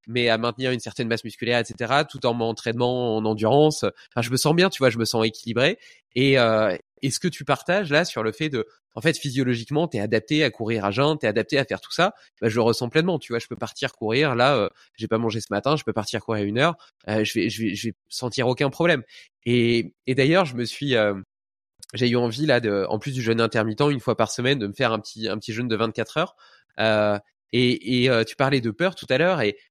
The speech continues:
je vais pas dire j'avais de l'appréhension parce que je voyais plutôt comme une exploration, mais je me demandais quand même ce que j'allais ressentir. Est-ce que je vais ressentir la faim ? Est-ce que ça va être difficile, et cetera ? Et j'ai été extrêmement surpris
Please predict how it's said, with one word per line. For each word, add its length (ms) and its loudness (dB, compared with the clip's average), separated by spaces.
je 140 -8
vais 120 -4
pas 120 0
dire 120 0
j'avais 200 2
de 40 0
l'appréhension 460 -2
parce 100 -10
que 80 -2
je 80 -2
voyais 240 2
plutôt 220 -6
comme 180 -2
une 60 -2
exploration, 640 0
mais 80 0
je 100 0
me 80 2
demandais 300 0
quand 140 0
même 240 0
ce 100 -12
que 80 -8
j'allais 200 2
ressentir. 460 -2
Est-ce 120 -2
que 140 2
je 80 -4
vais 60 4
ressentir 420 -2
la 80 2
faim ? 280 2
Est-ce 120 2
que 60 -2
ça 120 -2
va 60 2
être 80 -2
difficile, 380 -4
et 40 0
cetera ? 420 -2
Et 80 -6
j'ai 100 -2
été 320 -2
extrêmement 480 -2
surpris 460 -8